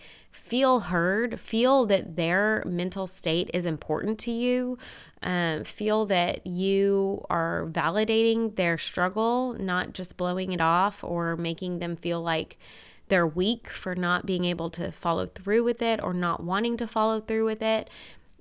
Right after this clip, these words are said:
Um, I know a lot of adults who do, they hate their job, and so they're looking for their next job.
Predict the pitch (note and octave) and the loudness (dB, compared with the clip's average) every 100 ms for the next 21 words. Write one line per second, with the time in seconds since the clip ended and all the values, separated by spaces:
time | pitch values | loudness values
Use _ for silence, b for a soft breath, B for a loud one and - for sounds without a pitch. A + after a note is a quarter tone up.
0 | - F#3 F3 E3+ F#2+ - - - G#3 G3 | -8 -4 -2 -4 -6 -10 -6 0 2 2
1 | F3+ F3 F#3 F#3 F3+ F3+ F3+ - - - | 2 0 0 -2 -2 0 -2 -6 -14 -18
2 | - - - - - G3 F#3+ F3 G#3 B3+ | -18 -20 -20 -20 -12 -10 -8 -4 -2 2
3 | C#4 E3+ F3+ F3 G3+ G3 F#3+ E3+ F3+ F#3+ | 2 2 0 -4 -4 -4 -2 0 0 -2
4 | F#3+ F#3 - F3+ F#3 F#3 F#3+ G3 F3+ F3+ | -4 -6 -6 -6 -4 -4 -6 -6 -6 -6
5 | F3+ F3 F#3+ G3 - G3 G#3 F#3 F#3 | -4 -6 -6 -8 -8 -2 2 2 0